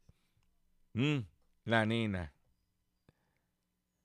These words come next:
Y están a punto de salir del hotel, están vendiendo, lo están tragando aguas.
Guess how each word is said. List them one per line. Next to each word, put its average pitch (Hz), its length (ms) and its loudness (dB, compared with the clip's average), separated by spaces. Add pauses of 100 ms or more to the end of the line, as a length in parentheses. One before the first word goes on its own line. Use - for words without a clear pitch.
(2000)
Y 120 100 2
están 131 360 2
a 135 160 2
punto 131 540 0 (1500)
de 110 180 2
salir 117 420 0
del 131 200 2
hotel, 156 500 2 (640)
están 123 400 0
vendiendo, 143 680 2
lo 127 80 2
están 127 340 0 (120)
tragando 123 800 4
aguas. 110 1000 6